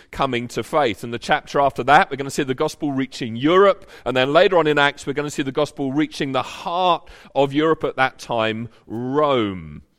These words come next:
It's like over and over again, the book of Acts says there is no one culture to which Christianity belongs more than another. That's why in the very beginning, Jesus said the gospel is for every tongue,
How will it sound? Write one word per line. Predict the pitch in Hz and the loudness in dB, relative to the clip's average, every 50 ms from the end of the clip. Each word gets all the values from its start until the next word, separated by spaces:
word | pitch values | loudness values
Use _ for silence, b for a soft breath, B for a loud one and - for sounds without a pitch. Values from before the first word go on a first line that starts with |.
| _ _ _ _ | _ _ _ _
It's | 135 151 | -2 2
like | 165 160 151 - - - | 2 2 2 0 0 4
over | 175 202 220 247 254 254 226 220 214 | 4 4 4 2 -2 -4 -2 -2 -2
and | 208 190 - - | -2 -2 -4 -2
over | 175 190 185 196 196 170 170 170 165 | 2 4 4 4 4 2 2 2 0
again, | 151 - 180 160 139 110 | 2 2 0 0 0 -2
the | 113 | -4
book | 123 180 180 - | -2 -2 -2 0
of | 226 185 | 2 2
Acts | 170 165 - - - | 2 0 0 -4 -4
says | - 139 135 135 - | -2 -2 -2 0 -2
there | 151 156 | -2 -2
is | 156 135 | -2 -2
no | 156 160 170 185 185 180 | -2 -2 0 2 2 0
one | 165 156 151 151 180 202 226 240 240 226 | -2 -6 -2 0 2 2 2 2 0 -4
culture | - - 175 135 - - - - 120 113 113 139 - b b b b b b b | -6 -4 -4 -4 -4 -4 -6 -2 -2 -2 -2 -2 -6 b b b b b b b
to | - - | -6 -4
which | 170 - - - | -4 -4 -4 -8
Christianity | - 180 170 196 - - 180 160 165 160 - 160 | -4 -2 -2 -2 0 -2 -2 -4 -4 -4 -6 -8
belongs | - - 156 147 165 202 175 131 127 135 143 - 160 | -4 -2 -2 -2 0 0 0 0 -2 -4 -8 -8 -6
more | 151 147 147 143 135 | -2 0 0 0 0
than | 147 135 131 | -2 -2 -2
another. | 139 139 143 139 131 107 101 87 73 - - _ _ _ _ _ _ _ _ _ _ _ | 0 0 2 2 2 0 -2 -4 -4 -8 -12 _ _ _ _ _ _ _ _ _ _ _
That's | _ - | _ -2
why | 143 147 | 0 0
in | 156 | 0
the | 160 | 2
very | 156 160 160 156 | 4 2 2 2
beginning, | 156 147 175 151 131 120 | 2 -2 -2 -2 -2 -4
Jesus | 120 151 160 156 175 185 - | -2 -4 -4 -4 -4 -6 -4
said | - 147 123 | -2 -2 -2
the | 143 143 | -4 -6
gospel | - 170 175 - - - 143 127 | -4 -4 -6 -6 -6 -10 -8 -8
is | 127 - | -8 -6
for | - 147 - - | -6 -8 -6 -6
every | 139 131 135 143 143 | -8 -8 -6 -8 -10
tongue, | - - - - 175 156 131 113 101 92 95 95 | -10 -8 -4 0 2 2 2 0 -2 -6 -10 -14